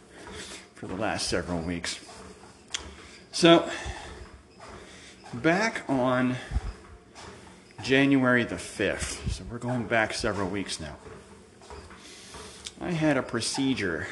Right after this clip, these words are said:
known as a cerebral angiogram.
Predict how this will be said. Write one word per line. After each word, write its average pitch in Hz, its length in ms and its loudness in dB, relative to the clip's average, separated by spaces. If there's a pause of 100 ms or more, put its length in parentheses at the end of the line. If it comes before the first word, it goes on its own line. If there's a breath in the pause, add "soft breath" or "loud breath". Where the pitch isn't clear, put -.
(280 loud breath)
known 113 480 0 (640 loud breath)
as 113 140 -4
a 120 60 -4
cerebral 127 640 4
angiogram. 101 800 -4